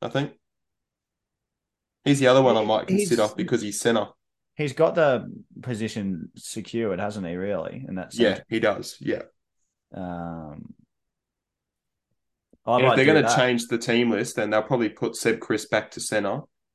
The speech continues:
Speaker 2: Yeah.
Speaker 1: um, move Hopewade or someone back to fullback, and then play Smith Shields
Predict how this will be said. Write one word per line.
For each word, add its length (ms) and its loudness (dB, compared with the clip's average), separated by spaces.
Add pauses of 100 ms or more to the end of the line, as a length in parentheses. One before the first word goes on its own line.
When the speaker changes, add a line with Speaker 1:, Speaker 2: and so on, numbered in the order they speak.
(280)
Speaker 2:
Yeah. 300 -2
Speaker 1:
um, 320 -8
move 400 4
Hopewade 680 2
or 60 -2
someone 640 -4 (200)
back 260 -2
to 380 -2 (520)
fullback, 600 4 (680)
and 120 -2
then 180 0
play 640 2 (240)
Smith 280 -2
Shields 720 0